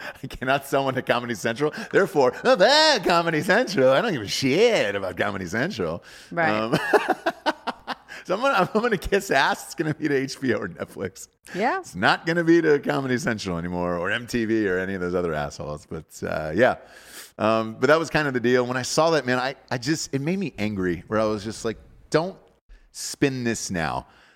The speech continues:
Speaker 1: uh, for whatever's going on in the culture and everything." E-, exactly what you said, because I find it so fucking interesting that, yes, you build this huge audience and then you have these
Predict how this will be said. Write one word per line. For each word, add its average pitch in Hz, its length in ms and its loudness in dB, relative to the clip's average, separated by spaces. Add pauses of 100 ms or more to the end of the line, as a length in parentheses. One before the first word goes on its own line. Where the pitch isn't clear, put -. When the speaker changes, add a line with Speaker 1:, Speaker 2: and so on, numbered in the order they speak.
(200)
Speaker 1:
uh, 90 640 -2
for 98 360 -2
whatever's 123 440 0
going 113 320 -2
on 98 240 -2
in 90 80 -6
the 87 80 -6
culture 123 420 -2
and 104 100 -2
everything." 175 280 0
E-, 147 100 0 (100)
exactly 175 460 0
what 180 140 -6
you 110 120 0
said, 71 360 -4
because 104 180 -4
I 135 80 0
find 180 240 -4
it - 140 -6
so - 360 0
fucking 156 480 -4
interesting 87 460 -10 (500)
that, 143 120 -6
yes, 165 320 0 (100)
you 131 140 -4
build 190 320 0
this 240 180 -4
huge 185 220 -4
audience 117 460 -2
and 98 80 -6
then 117 60 -2
you 135 100 -4
have 135 200 -2
these 123 300 -4